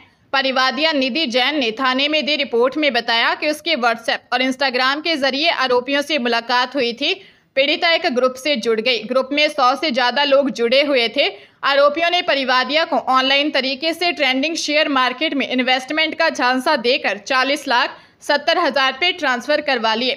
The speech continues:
पुलिस ने जांच के बाद उत्तर प्रदेश और जयपुर से दो युवकों को गिरफ्तार किया। पूछताछ में करोड़ों रुपए की ठगी करना आरोपियों ने कबूल किया है। जांच में यह भी सामने आया है कि यह गिरोह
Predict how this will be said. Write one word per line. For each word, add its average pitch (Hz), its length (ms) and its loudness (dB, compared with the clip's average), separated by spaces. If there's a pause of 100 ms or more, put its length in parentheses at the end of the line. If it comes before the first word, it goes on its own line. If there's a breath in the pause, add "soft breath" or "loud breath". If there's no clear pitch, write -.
(140)
पुलिस 254 300 0
ने 277 160 0
जांच 262 320 0
के 302 160 -2
बाद 247 320 0 (240 loud breath)
उत्तर 339 300 0
प्रदेश 285 480 2
और 349 120 2
जयपुर 247 420 0
से 277 200 0
दो 247 200 4
युवकों 269 420 0
को 311 140 2
गिरफ्तार 240 520 0
किया। 247 320 0 (180)
पूछताछ 262 520 0
में 311 160 0
करोड़ों 262 440 2
रुपए 247 340 2
की 226 180 -8 (360 loud breath)
ठगी 311 280 0
करना 349 280 0
आरोपियों 269 460 2
ने 330 120 0
कबूल 247 380 0
किया 240 240 -2
है। 277 180 -2 (120)
जांच 254 360 -2
में 269 100 0
यह 262 300 0
भी 302 140 -2
सामने 269 420 0
आया 240 240 2
है 277 160 2
कि 330 100 -4
यह 277 300 0
गिरोह 240 400 0